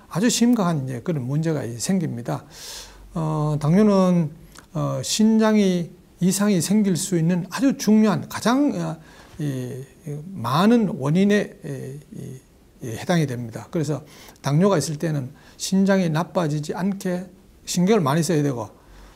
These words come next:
또, 어, 신장이 나빠졌을 때는 더더욱 더 이, 이 주의를 해서,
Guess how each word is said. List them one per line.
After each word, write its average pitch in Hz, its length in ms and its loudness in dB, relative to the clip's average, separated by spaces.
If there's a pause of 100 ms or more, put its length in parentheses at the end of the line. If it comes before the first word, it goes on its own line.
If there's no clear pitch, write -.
(120)
또, 202 300 2
어, 156 280 -4
신장이 196 460 2
나빠졌을 175 560 0
때는 139 300 -4
더더욱 156 400 0
더 180 240 0
이, 135 240 -8 (140)
이 131 240 -12 (260)
주의를 185 340 4
해서, 143 400 -2